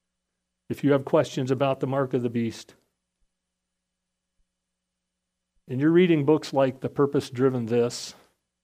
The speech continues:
or Philip Yancey That, don't wait another moment. Put those books down,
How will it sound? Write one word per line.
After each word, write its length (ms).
or 80
Philip 340
Yancey 440
That, 420
don't 200
wait 200
another 280
moment. 360
Put 200
those 200
books 260
down, 440